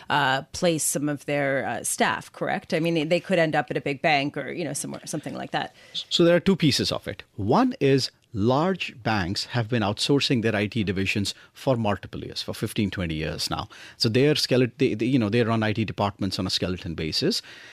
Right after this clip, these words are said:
Speaker 2: and some of these companies are, uh, working on their behalf. Second thing,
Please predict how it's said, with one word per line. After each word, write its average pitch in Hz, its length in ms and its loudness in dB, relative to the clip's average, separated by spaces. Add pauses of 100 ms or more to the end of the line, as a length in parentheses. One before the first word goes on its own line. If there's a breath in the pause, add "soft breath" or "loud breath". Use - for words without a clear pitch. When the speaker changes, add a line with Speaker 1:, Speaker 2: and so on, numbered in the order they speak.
(180 loud breath)
Speaker 2:
and 131 340 2 (260)
some 156 220 2
of 135 120 4
these 123 180 2
companies 107 580 0
are, 101 240 2 (180)
uh, 101 80 -4
working 98 360 -2
on 87 100 -2
their 82 120 -6
behalf. - 420 -10 (580 loud breath)
Second - 480 2
thing, 90 320 -2